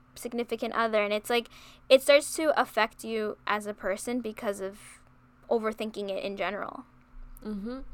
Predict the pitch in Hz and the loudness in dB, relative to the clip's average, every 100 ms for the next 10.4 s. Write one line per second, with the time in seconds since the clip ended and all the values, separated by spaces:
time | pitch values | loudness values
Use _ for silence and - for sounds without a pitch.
0 | - 208 190 190 226 - 180 175 175 - | -10 -8 -6 -6 -6 -8 -10 -10 -14 -18
1 | - - - 196 226 294 247 - 240 240 | -18 -16 -12 -4 0 0 0 2 6 4
2 | 302 - - 214 - 160 147 214 214 - | 4 -2 -2 -2 0 0 0 -2 -6 -6
3 | 202 214 226 196 185 180 - - - - | -2 0 2 0 -2 -4 -10 -20 -20 -20
4 | - - 220 226 - 240 262 247 - 202 | -20 -12 -4 0 2 4 4 2 0 0
5 | 208 220 208 190 180 - - 202 196 208 | 0 0 0 0 -2 -8 -6 -6 -2 0
6 | 208 185 202 190 190 196 202 185 196 190 | 2 2 2 2 2 -2 -2 0 0 -2
7 | 190 185 175 175 170 170 - 170 180 180 | -2 -4 -4 -4 -4 -6 -6 -4 -2 0
8 | 175 175 175 175 - - 180 180 185 180 | -2 -4 -8 -8 -4 0 0 0 -8 -6
9 | 175 185 185 180 180 175 180 175 185 233 | -6 -4 -4 -6 -8 -6 -4 -4 -4 -4
10 | 226 226 208 196 | -2 -2 -2 -2